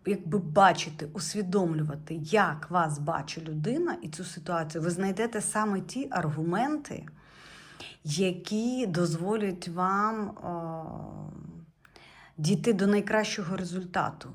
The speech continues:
в цій ситуації. Інколи карта повішений буквально каже: «Зависни, почитай книжку, подивись кіно». А, погортай новини,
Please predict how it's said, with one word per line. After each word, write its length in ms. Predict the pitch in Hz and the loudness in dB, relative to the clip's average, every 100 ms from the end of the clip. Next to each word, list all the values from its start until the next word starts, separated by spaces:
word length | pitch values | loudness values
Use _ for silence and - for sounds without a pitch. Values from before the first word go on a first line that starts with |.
| - | -16
в 60 | |
цій 220 | - - 180 | -6 -2 -2
ситуації. 880 | - 165 170 151 151 - 156 165 - _ _ _ - - - - - - | -2 -4 -4 -4 -4 -10 -12 -12 -14 _ _ _ -16 -14 -12 -14 -12 2
Інколи 560 | 330 339 - 170 165 165 | 6 8 6 -2 -4 0
карта 460 | - 277 269 262 220 | 6 8 6 2 2
повішений 580 | 226 214 247 - 220 | 2 2 0 2 2
буквально 640 | 196 214 220 247 233 190 185 | 2 0 8 10 10 6 0
каже: 380 | 185 160 156 | -2 -2 0
«Зависни, 800 | 147 156 185 160 147 - - 123 147 - _ _ _ _ _ _ | 0 0 0 0 -4 -6 -8 -10 -12 -18 _ _ _ _ _ _
почитай 520 | - - - 220 220 | -2 0 4 4 4
книжку, 500 | - 170 156 151 - - _ _ _ | 0 -6 -6 -8 -16 -20 _ _ _
подивись 520 | 175 175 190 214 - - _ _ - | -4 -2 -2 -2 -8 -16 _ _ -2
кіно». 500 | 226 185 175 - 151 - - - - _ _ _ _ - - - - - - - - - - | 2 4 4 0 -8 -12 -20 -20 -20 _ _ _ _ -20 -20 -20 -20 -20 -20 -20 -20 -20 -2
А, 340 | 247 240 226 220 | 2 4 4 2
погортай 460 | 262 240 285 - 349 | 4 6 6 6 8
новини, 680 | 269 180 175 170 160 156 | 8 6 4 2 2 0